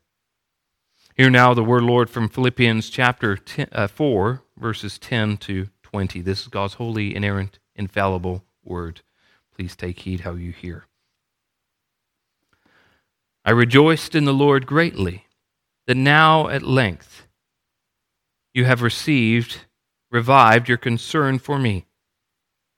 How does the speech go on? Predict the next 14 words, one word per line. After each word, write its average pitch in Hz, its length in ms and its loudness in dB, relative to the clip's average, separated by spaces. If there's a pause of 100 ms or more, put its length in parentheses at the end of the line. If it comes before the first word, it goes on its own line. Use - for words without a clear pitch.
(920)
You 131 120 0
were 135 120 4
indeed 131 420 4
concerned 131 580 -2
for 135 340 -2
me, 101 260 -4 (1300)
but 127 160 0
you 135 80 2
had 127 120 2
no 139 200 0
opportunity. 135 720 -4 (1160)
Not 143 220 6
that 127 140 4
I 120 260 6